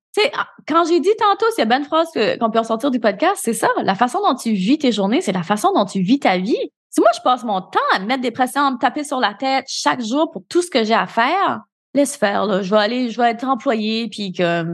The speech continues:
après ça, ça va être fini. Euh, quand mon chiffre va être terminé, je vais faire autre chose. Tu sais, ça va, on va passer à autre chose, mais c'est pas ça que j'avais envie. J'avais vraiment envie d'amener cette énergie-là dans la vie des gens. Je sais que je suis,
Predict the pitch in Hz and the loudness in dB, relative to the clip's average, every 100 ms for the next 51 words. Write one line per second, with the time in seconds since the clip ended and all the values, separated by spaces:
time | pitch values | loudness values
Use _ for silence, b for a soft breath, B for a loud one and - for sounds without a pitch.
0 | 165 190 190 208 254 240 185 185 233 226 | -2 0 0 -2 -2 0 0 0 0 2
1 | 247 247 196 185 185 208 214 240 240 - | 4 4 2 0 0 -2 0 0 0 0
2 | 330 254 233 220 226 220 202 220 220 190 | -2 0 -2 0 0 0 -2 -2 -2 0
3 | 240 240 208 214 214 220 214 226 196 165 | 0 0 -2 -2 0 -2 -2 0 0 2
4 | 185 214 220 247 196 190 233 214 160 165 | 0 0 0 0 -2 -4 -6 -4 -6 -10
5 | _ _ - 311 302 - 262 202 185 170 | _ _ -4 0 0 0 -2 0 0 0
6 | 170 190 185 - 185 180 247 330 320 196 | -2 -4 -8 -4 -2 0 2 4 2 2
7 | 220 214 190 202 240 180 208 247 220 214 | 0 0 0 -2 -4 -4 -2 0 2 0
8 | 214 226 226 175 175 208 190 170 190 196 | 0 -2 -2 -4 -4 -2 0 0 0 0
9 | 180 185 - 294 247 226 190 | 0 -2 -2 -2 -2 -4 -4